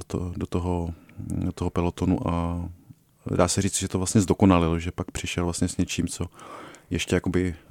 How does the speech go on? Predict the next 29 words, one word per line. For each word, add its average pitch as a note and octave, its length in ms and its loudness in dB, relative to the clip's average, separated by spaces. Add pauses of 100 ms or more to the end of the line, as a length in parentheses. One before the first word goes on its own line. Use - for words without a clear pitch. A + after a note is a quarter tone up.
ehm, F2 520 -4
šlo F2 240 2
trochu F2+ 280 2
dál F2 360 4
v - 60 -10
té F2 160 -2
systematičnosti, - 960 0
v - 80 -12
tom, F2+ 220 0
jak, F2+ 100 -2 (1040)
eh, G2 60 -4
to - 80 -2
bylo F2 180 2
koordinované, F#2 800 6
v - 60 0
tom, F#2 160 2
jak E2+ 80 4
do F2 60 -6
toho F2+ 180 2
zapojil F2+ 360 6
vlastně F2+ 320 4
i, F2+ 240 2
eh, F2+ 120 -8 (500)
své F2+ 300 0
týmové F2+ 360 4
kolegy, G2 480 4
kteří - 260 -8
se - 120 -6
pak, - 160 -4